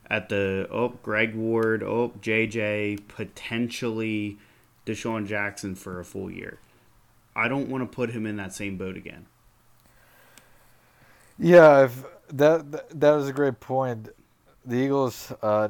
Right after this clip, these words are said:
Speaker 2: need to improve the weapons they have around Carson, uh, dramatically, I would say. Uh, uh, you,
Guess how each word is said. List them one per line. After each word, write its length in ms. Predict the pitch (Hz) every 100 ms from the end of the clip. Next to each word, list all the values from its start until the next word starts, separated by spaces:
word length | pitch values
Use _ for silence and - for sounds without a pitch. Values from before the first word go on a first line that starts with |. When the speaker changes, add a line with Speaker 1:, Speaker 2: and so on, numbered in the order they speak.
| 107
Speaker 2:
need 260 | 107 117 107
to 80 |
improve 360 | 120 107 120 104
the 100 | 104
weapons 400 | 98 104 104 98
they 140 | 101
have 160 | 98 101
around 300 | 101 101 92
Carson, 600 | - 101 101 95 - 98 92
uh, 340 | 92 95 92 92 _ _ _ _ _ _
dramatically, 840 | 101 104 101 107 107 - 104 104
I 180 | 101 98
would 120 | 98
say. 360 | 92 - 104 107
Uh, 200 | 98 92 - _ _ _ _ _ _ _ -
uh, 380 | - 98 95 - 62 78
you, 300 | 113 117 120